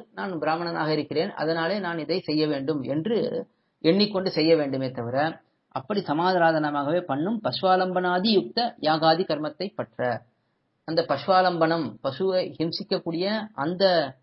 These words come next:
நிலையை, அந்த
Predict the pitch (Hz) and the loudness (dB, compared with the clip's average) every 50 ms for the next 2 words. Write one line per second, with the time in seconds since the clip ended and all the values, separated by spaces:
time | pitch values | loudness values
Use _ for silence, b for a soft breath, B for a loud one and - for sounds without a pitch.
0 | _ _ _ _ _ _ _ _ _ _ _ _ _ _ _ _ _ _ _ _ | _ _ _ _ _ _ _ _ _ _ _ _ _ _ _ _ _ _ _ _
1 | _ _ _ _ _ _ _ _ _ _ _ - 165 165 170 175 185 190 190 196 | _ _ _ _ _ _ _ _ _ _ _ -2 2 2 4 6 6 8 6 6
2 | 208 208 214 - - 143 151 170 180 170 | 4 2 -4 -8 -8 -6 -4 -4 2 4